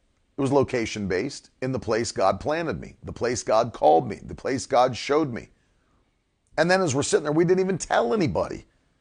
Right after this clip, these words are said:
Didn't even tell one soul. Not one soul. And then all of a sudden, a partner feels in another part of the United States, we're supposed to sow a seed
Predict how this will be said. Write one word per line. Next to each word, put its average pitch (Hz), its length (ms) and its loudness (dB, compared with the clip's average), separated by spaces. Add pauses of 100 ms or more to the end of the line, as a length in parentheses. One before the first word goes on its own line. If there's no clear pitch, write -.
(180)
Didn't 214 120 2
even 196 140 2
tell 170 260 6
one 175 280 0
soul. 135 480 -2 (1120)
Not 123 240 2
one 151 240 0
soul. 95 420 -2 (1200)
And 151 160 2
then 135 80 0
all 131 160 6
of 131 80 -2
a 139 60 2
sudden, 107 320 2
a 101 60 -2
partner 113 420 0
feels 92 600 -4 (320)
in 135 120 -2
another 117 280 0
part 131 220 2
of 127 60 -2
the 123 160 -2 (180)
United 123 340 -4
States, 104 300 -4
we're 139 140 0
supposed - 380 -4
to - 80 -10
sow 139 260 0
a 135 40 -4
seed 123 420 -6